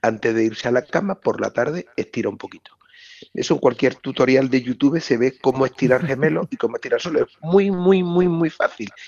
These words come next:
Speaker 1: Y cualquiera, con cualquier smartphone, se mete y hace sus pequeños estiramientos. Yo lo recomiendo hace tiempo.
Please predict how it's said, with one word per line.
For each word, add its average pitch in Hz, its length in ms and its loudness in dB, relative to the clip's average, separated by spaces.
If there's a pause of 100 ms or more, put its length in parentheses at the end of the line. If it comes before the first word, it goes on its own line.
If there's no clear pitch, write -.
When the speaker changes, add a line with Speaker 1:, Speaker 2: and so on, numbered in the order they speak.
Speaker 1:
Y 101 60 -8
cualquiera, 117 400 2
con 147 160 -4
cualquier 143 360 2 (160)
smartphone, 147 420 0 (240)
se 135 160 2
mete 156 360 2 (300)
y 151 160 6
hace 160 200 0
sus 147 160 -2
pequeños 151 440 0
estiramientos. 156 680 -2 (540)
Yo 123 200 2
lo 151 100 6
recomiendo 127 580 0
hace 117 240 -2
tiempo. - 480 -6